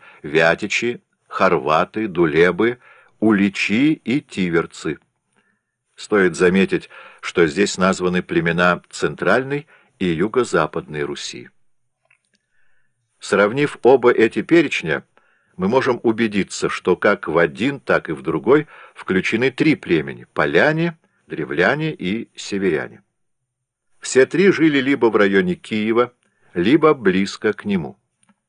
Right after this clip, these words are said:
Поэтому мы можем предположить, что оба перечня были составлены летописцами, которые в каждом случае начинали свой обзор племен с Киева. Если же мы теперь рассмотрим те племена, которые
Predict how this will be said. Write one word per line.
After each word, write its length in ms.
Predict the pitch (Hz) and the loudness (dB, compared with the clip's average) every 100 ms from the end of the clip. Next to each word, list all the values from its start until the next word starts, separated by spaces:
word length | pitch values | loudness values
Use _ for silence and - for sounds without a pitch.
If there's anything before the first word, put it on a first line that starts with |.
| _ _ _ | _ _ _
Поэтому 500 | 87 90 92 95 95 | 2 4 4 0 0
мы 160 | 92 98 | 0 2
можем 320 | 98 95 92 | 2 0 -2
предположить, 720 | 92 90 - 90 92 120 113 - - - | -4 -4 0 0 2 0 -6 -10 -20 -14
что 280 | - 92 90 | -4 0 2
оба 320 | 104 101 95 | 2 2 2
перечня 520 | 123 123 110 - 92 | 4 4 4 -2 -2
были 220 | 80 104 | -2 -2
составлены 840 | 95 95 85 - 98 95 90 90 - | -2 -4 -4 0 0 0 0 -2 -2
летописцами, 880 | 90 90 85 - 123 - - 117 113 | -2 0 0 -2 -6 -6 -4 -4 -2
которые 560 | 98 - 107 98 95 - - - | -2 2 4 4 2 -2 -18 -14
в 100 | - | 0
каждом 400 | 110 113 117 113 | 0 2 -2 -4
случае 480 | - 107 - 98 | -2 -2 -2 -2
начинали 480 | 90 87 - 98 98 | -2 -2 -2 0 0
свой 300 | 92 90 90 | 0 0 2
обзор 500 | - 92 - 87 95 | 2 -2 0 2 2
племен 540 | - 87 82 90 90 - | 0 -4 0 0 0 -4
с 160 | - | -12
Киева. 480 | - 110 78 67 64 _ _ _ _ _ _ _ _ _ - | -6 -4 -4 -6 -10 _ _ _ _ _ _ _ _ _ -2
Если 400 | 104 160 123 120 | 0 2 4 2
же 160 | 113 | 2
мы 140 | 131 113 | -2 -2
теперь 400 | 92 113 101 - | -2 2 2 2
рассмотрим 800 | 92 95 - 104 107 - 87 80 | -2 -2 -6 -2 -2 -2 -6 -2
те 160 | - | -2
племена, 520 | - 90 90 98 90 | 0 -2 0 0 0
которые 540 | - 82 90 85 82 | -2 -2 0 0 0